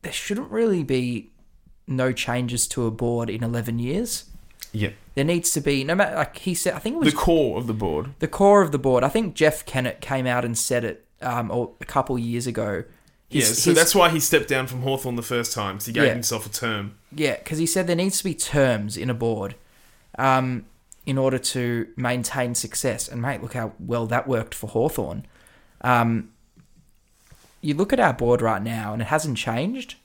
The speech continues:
Speaker 1: The core of it hasn't changed for eleven years. In those eleven years, we've played finals, what,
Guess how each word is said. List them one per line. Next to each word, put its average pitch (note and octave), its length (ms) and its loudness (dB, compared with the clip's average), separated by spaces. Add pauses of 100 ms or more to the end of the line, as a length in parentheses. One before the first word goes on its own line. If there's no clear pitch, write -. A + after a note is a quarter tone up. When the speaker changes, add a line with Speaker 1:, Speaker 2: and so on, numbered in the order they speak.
Speaker 1:
The A#2 80 -8
core C#3 380 2
of F#3 100 2
it D4+ 220 -2 (100)
hasn't B2 300 -6
changed D#3+ 480 -4
for - 200 -4
eleven B2 500 0
years. A2+ 480 -4 (760)
In G3 180 2
those G#3 240 4
eleven C3+ 400 2
years, A2+ 360 -4
we've B2 140 -8
played D3+ 280 0
finals, A#2+ 600 -6
what, A2+ 220 -6